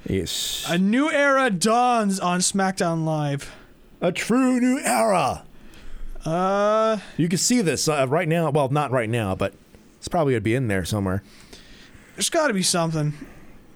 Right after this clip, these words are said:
Speaker 1: There has to be something.
Speaker 2: Although they are hyping who will be going after the title.
Speaker 1: That, that, that's a good idea.
Speaker 2: That's a good idea,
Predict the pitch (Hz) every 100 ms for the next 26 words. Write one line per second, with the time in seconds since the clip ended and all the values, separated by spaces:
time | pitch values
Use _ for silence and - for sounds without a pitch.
0 | - - - - - - - - - -
1 | - - - - 113 104 127 185 190 185
2 | 160 202 190 123 73 - - - - _
3 | - - - - _ - 156 185 196 196
4 | 185 - - 202 185 233 226 240 220 208
5 | 185 202 220 202 185 170 180 175 170 185
6 | 190 170 147 - 120 123 131 - - -
7 | - - - 139 - 104 85 113 110 -
8 | - 101 - 113 117 110 104 107 113 165
9 | 180 180 185 180 165 160 190 262